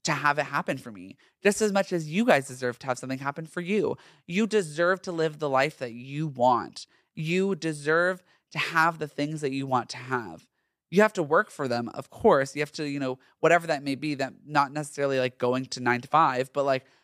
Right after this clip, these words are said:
you have to put in the work in order to have the things that you wanna have. And part of that is removing the inner saboteur, removing the voices in your head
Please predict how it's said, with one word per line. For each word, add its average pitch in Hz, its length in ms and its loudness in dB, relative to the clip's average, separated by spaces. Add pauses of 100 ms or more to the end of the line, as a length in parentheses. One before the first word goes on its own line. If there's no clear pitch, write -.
you 175 120 2
have 185 140 2
to 165 100 -6
put 156 260 -4
in 147 140 2
the 127 80 -2
work 127 300 -2
in 135 140 -10
order 127 180 -2
to - 120 -12
have 131 220 -2
the 127 100 -6
things 120 400 -10
that 117 100 -10
you 110 120 -14
wanna 113 200 -12
have. 98 400 -12 (520)
And 143 440 4 (1200)
part 160 220 2
of 143 100 -2
that 127 240 2
is 135 200 -6
removing 131 520 -2
the 180 120 -6
inner 202 160 -4
saboteur, 147 640 -2 (300)
removing 143 400 0
the 180 60 -2
voices 165 400 -6
in 185 80 -10
your 202 100 -4
head 123 480 -2